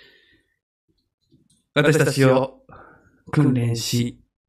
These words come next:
育ててくださる大いなる神様。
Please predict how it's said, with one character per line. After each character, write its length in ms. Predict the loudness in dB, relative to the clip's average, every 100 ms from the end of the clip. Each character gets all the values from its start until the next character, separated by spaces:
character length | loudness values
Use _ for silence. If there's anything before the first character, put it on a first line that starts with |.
| -4
育 300 | 0 0 0
て 80 | -4
て 60 |
く 80 | -4
だ 160 | -4 -4
さ 100 | -2
る 420 | -2 -2 -8 -16 _ _ _ _
大 200 | -2 2
い 20 | 2
な 80 | 0
る 100 | -6
神 200 | -10 -10
様。 460 | -12 -14 -18 -20